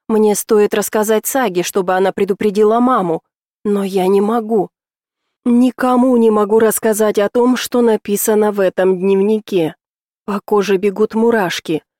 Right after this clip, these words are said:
Снова мне приходит на ум, что, возможно, в дневнике Ханни есть вещи, которые мне не стоит знать. Вещи, которым лучше оставаться тайными. Может, лучше не читать дальше,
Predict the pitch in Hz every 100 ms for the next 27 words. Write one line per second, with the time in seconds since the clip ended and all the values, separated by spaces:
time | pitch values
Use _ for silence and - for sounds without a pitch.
0 | _ - 269 269 262 247 247 254 233 233
1 | 254 226 226 226 226 214 233 269 262 -
2 | 202 190 190 190 208 202 196 190 180 185
3 | 202 220 208 214 - 247 254 247 220 226
4 | - 202 240 269 208 - 190 208 214 220
5 | 220 226 226 233 - 294 269 170 165 165
6 | 170 160 - _ _ _ _ - 214 277
7 | - 190 202 190 208 214 214 247 - 285
8 | 262 - 202 185 185 - 214 - 254 240
9 | 180 175 170 165 165 _ _ _ _ _
10 | _ _ _ _ _ _ 233 240 285 254
11 | 269 277 277 277 - 262 262 - 294 269
12 | 185 175 175 165 - 170